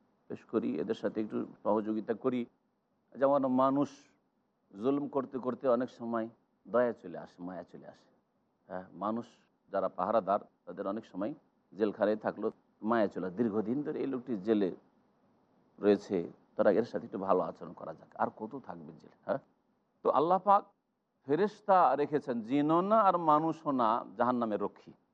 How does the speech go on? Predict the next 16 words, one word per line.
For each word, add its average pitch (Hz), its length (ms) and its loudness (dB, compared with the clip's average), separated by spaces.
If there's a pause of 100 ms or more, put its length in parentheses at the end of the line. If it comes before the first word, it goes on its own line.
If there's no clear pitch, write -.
(260)
"ওমা 175 300 4
জাআলনা 180 380 4
ইদ্দাতাহুম 175 540 2
ইল্লা 165 180 2
ফিতনাতান 170 480 -2
লিল্লাযিনা 139 640 2
কাফারু", 110 760 0 (180)
আর 147 360 8 (140)
এই 214 200 -8
যে 214 160 2
সংখ্যা, 175 500 0
আমি 160 140 0
উনিশের 170 480 2
সংখ্যা 170 360 -2
বললাম, 110 720 0
এটা 180 680 2